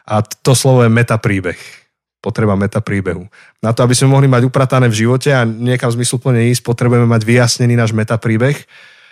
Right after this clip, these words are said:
A, a zároveň vraj sme prvou civilizáciou v dejinách,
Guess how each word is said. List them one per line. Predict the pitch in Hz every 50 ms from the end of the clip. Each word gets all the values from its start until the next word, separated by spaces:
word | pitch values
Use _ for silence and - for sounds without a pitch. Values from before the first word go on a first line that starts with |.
| _ _ _ _ _ _ _ _ _ _ _ _
A, | - 123 123 123 123 123
a | 120 123
zároveň | 127 117 - 160 170 202 208 196 156 156 139 131
vraj | 123 143 147 156 165
sme | 156 - 165 151 139
prvou | - 156 160 160 160 147
civilizáciou | 131 - - 135 135 135 131 131 123 120 117 113 - - 123 131
v | 127 117
dejinách, | 110 107 101 92 87 92 110 120